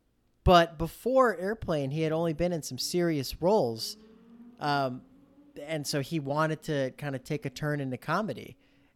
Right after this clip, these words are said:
And the, the Zuckers and Abraham, they,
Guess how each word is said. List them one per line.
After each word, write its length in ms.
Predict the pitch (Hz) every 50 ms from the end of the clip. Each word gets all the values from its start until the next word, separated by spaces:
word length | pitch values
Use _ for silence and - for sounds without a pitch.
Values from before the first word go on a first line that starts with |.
| _ _
And 540 | - 147 143 139 135 131 127 123 123 120 107 - - - _ _ _ _ _ _ _ _
the, 840 | - 135 123 135 147 139 135 131 131 131 127 127 127 127 127 123 - _ _ _
the 80 | 127 131
Zuckers 600 | 123 - 156 156 165 - 170 156 151 143 143 - - _ _ _ _ _ _ -
and 360 | - 135 131 127 120 120 120 -
Abraham, 680 | 139 156 147 - 151 131 131 123 117 113 113 123 120 - _ _ _ _ _ _ _ _ _ _ _ _ -
they, 440 | 123 113 131 131 131 127 127 127